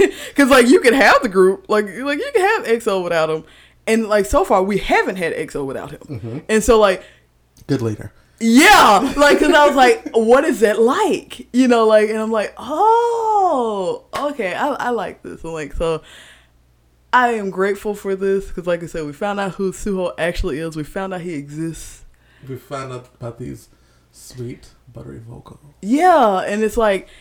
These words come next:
Speaker 1: his place is, like, actually really fucking important. Oh, I already knew that, but, like, to see it firsthand, you like, you're like, "Girl, you never had an X O without Suho. You say you could, but you can't." Like, you know, <laughs> like, so yeah, so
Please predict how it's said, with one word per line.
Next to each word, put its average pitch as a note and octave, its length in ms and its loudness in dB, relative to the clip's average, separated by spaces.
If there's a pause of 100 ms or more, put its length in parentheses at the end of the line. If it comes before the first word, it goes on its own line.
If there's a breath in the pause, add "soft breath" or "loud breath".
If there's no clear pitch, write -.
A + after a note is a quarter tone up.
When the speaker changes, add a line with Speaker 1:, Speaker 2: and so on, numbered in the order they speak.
Speaker 1:
his A#3 280 -2
place G#3+ 500 -6
is, F3+ 180 -6
like, F3 220 -4
actually G3+ 360 -6
really E3 340 -6
fucking - 480 -12
important. F3+ 500 -6
Oh, D3 260 -2
I D#3 100 -2
already B2+ 240 -6
knew C#3+ 160 -10
that, C3 200 -10
but, D3+ 100 -4
like, C#3+ 280 -4 (340 loud breath)
to F#3+ 160 0
see G#3+ 260 -6
it - 120 -6
firsthand, E3 500 -6
you E3+ 120 -6
like, D#3 220 -2
you're D#3+ 140 -6
like, C3+ 200 -4
"Girl, F#3+ 360 -8 (260 soft breath)
you D3+ 220 -6
never D#3 280 -2
had A3+ 180 -4
an - 100 -6
X D#3 160 -8
O C#3 120 -8
without C3 240 -8
Suho. C#3+ 460 -8 (360 soft breath)
You D3+ 200 -10
say F#3+ 200 -4
you F#3+ 160 -6
could, A3+ 420 0 (180 soft breath)
but B3 140 -12
you F4 80 0
can't." C#3 360 -8
Like, B3+ 200 4
you D4 100 4
know, B3 140 6
<laughs> B3 120 6
like, - 160 2 (880 loud breath)
so - 180 -2
yeah, E3+ 360 -2
so D#3+ 400 -4